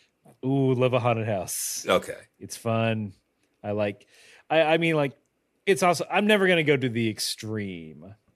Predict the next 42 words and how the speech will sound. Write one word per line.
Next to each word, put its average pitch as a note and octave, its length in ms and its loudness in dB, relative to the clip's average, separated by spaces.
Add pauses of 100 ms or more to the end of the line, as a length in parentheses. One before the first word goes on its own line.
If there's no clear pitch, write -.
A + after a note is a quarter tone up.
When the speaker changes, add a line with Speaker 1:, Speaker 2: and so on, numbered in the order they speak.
(280)
Speaker 1:
haunted G#2 320 -6
house F#2 360 -10
where G#2 80 -10
it's G2 100 -6
Speaker 2:
You're A#2+ 80 4
Speaker 1:
like, C3 80 8
Speaker 2:
not A#2 60 4
gonna A2+ 120 6
Speaker 1:
"Sign G#2 60 4
Speaker 2:
go G#2+ 80 6
to G2 80 4
Speaker 1:
th-" F#2 100 2
Speaker 2:
the - 120 -14
prison F2 480 2
ones. D2+ 520 -10
Speaker 1:
Yeah, E3+ 140 2
sign A#3 320 -2
this B3 180 -4
waiver D#3 380 0
and C3 80 -2
we D3 80 -2
can A#2 140 -10
do C3+ 100 2
whatever B2+ 300 0
we A2 80 -4
want. A2 240 -8
I'm A2 80 -12
like, A2+ 320 -12 (1200)
"No, F3+ 760 -4
I'd G3 220 0
like A3 300 2
to F#3+ 80 -4
be E3+ 160 -2
done D3+ 260 2
in, C3+ 80 -2
like, A#2+ 200 -6
ten B2+ 180 -6
minutes A#2 180 -8
and, A2 80 -12
like, G2 140 -14
go A2+ 220 -4
eat." G2+ 240 -10